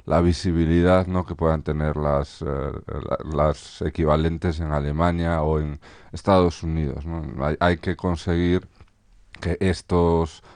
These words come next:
avances en, en, en ese campo, pues, se trasladen inmediatamente a las políticas de,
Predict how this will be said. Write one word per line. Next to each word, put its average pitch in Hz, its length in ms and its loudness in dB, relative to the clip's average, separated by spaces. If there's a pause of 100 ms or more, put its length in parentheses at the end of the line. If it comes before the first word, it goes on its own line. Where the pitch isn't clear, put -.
avances 95 640 4
en, 82 180 -4
en, 82 220 -2
en 87 140 0
ese 92 220 -2
campo, 101 360 2
pues, 98 300 -2 (340)
se - 160 -2
trasladen 95 640 2
inmediatamente 85 800 -2
a 87 40 0
las 80 120 -2
políticas 80 500 -6
de, 80 300 -4